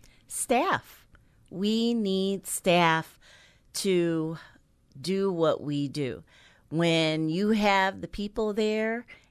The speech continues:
and you don't have staff there, it, all sorts of challenges come into play.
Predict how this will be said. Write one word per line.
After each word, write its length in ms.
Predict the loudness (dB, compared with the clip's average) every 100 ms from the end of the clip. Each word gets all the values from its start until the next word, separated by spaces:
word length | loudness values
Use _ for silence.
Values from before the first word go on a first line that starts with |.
| -4
and 200 | -2 0
you 100 | -2
don't 400 | 0 0 0 -4
have 560 | -4 -2 0 -2 -4
staff 600 | -8 -2 2 4 4 0 -6
there, 460 | -2 2 2 0 -6 -14 -20 _
it, 300 | 2 2 2 _ _ _ -6
all 240 | 0 0 0
sorts 440 | -2 -2 -2 -6
of 80 | -12
challenges 720 | -4 -2 -2 -4 -6 -8 -8
come 240 | -8 -6
into 240 | -6 -8 -12
play. 460 | -6 -2 -2 -2